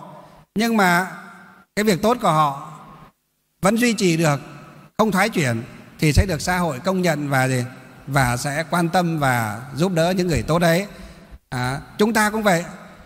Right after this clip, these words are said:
Ở trong cái cõi đ-, đời ngũ trược ác thế này, kiếp trược, kiến trược, phiền não trược, chúng sinh trược, khổ đau này, mà chúng ta tu được, nhẫn được, noi theo tấm gương của Bồ Tát Địa Tạng mà gì?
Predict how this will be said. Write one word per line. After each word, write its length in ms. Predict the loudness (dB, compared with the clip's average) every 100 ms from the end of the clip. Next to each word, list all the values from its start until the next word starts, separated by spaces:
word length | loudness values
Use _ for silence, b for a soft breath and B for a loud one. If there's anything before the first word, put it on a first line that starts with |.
| -4
Ở 180 | 2 2
trong 160 | 2 0
cái 100 | 0
cõi 280 | 0 2
đ-, 340 | 2 0 0 2
đời 260 | 2 2
ngũ 240 | 2 0 0
trược 260 | 0 0
ác 180 | 2 0
thế 160 | 0 0
này, 220 | 2 0
kiếp 260 | 2 0 0
trược, 240 | -2 0
kiến 200 | 0 -2
trược, 300 | 0 -2 0
phiền 180 | 2 2
não 140 | 2
trược, 200 | 0 -2 -2
chúng 180 | -2 0
sinh 200 | 2 2
trược, 260 | 2 2 0 -10 -20 -20 -8 0
khổ 200 | 2 4
đau 180 | 2 2
này, 260 | 2 0 -6 -14 -18 -20 -20 -20 _ _ _ _ _ _ _ _ _ _ _ _ _ 2
mà 160 | 2
chúng 180 | 2 0
ta 100 | 0
tu 280 | 2 2 4
được, 220 | 2 0 -4 -18 -20 -20 -20 _ _ _ _ _
nhẫn 280 | 0 2 2
được, 240 | 2 0 -2 -14 -20 -20 -20 -20 _ _ _ _ -2
noi 220 | 2 2
theo 240 | 4 2 2
tấm 180 | 0 0
gương 200 | 0 0
của 80 |
Bồ 160 | 0 2
Tát 160 | 2 0
Địa 160 | -2 0
Tạng 260 | -2 0
mà 120 | -2
gì? 140 | 0